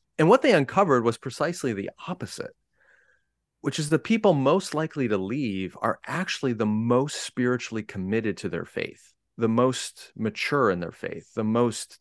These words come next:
dedicated to, to Christ and the furthering of his mission in the world, which is a stunning reversal of expectation. So they want to know why. And what they kept hearing from the people they interviewed was that the church,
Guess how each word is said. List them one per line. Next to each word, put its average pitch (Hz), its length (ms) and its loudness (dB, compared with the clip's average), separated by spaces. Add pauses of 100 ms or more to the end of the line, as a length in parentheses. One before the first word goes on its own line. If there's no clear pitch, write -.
dedicated 104 800 0
to, 98 300 -2
to 110 120 -10
Christ 104 460 -2
and 101 180 -2
the 98 60 -4
furthering 107 520 0
of 90 120 -8
his 87 160 -6
mission 98 340 -4
in 85 80 -6
the 87 80 -8
world, 90 340 -10 (220)
which 202 180 4
is 131 140 2
a 113 60 0
stunning 143 840 2 (640)
reversal 117 580 4
of 92 100 0
expectation. - 800 -4 (320)
So - 140 -2
they 202 80 6
want 180 200 6
to 165 40 2
know 147 160 2
why. 160 420 -4 (680)
And 151 100 4
what 175 140 6
they 170 80 4
kept 240 240 -4
hearing 202 380 4
from 139 180 0
the 117 80 2
people 127 260 -4
they 104 140 0
interviewed 87 720 -4 (360)
was 95 540 0
that 107 180 -2
the 104 80 -2
church, - 760 -4